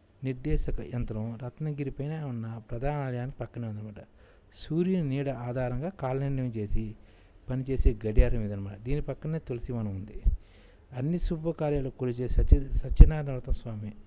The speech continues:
సత్యనారాయణ వ్రతం, ఆయన వ్రతంలో ఏదో సందర్భంలో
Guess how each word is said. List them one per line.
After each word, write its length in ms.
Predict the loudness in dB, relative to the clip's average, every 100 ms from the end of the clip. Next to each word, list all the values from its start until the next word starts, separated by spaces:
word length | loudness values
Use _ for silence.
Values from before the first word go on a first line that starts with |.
| -20 -14
సత్యనారాయణ 540 | -12 -6 -4 -4 -4
వ్రతం, 460 | -6 -8 -12 -14 -16 -18 -20 -20 -20 -20 -20 -20 -20 -20 -16 -8
ఆయన 200 | -4 -4
వ్రతంలో 640 | -6 -6 -4 -2 -2 -6 -12 -20 -12 -4
ఏదో 280 | -2 -2
సందర్భంలో 360 | 2 2 2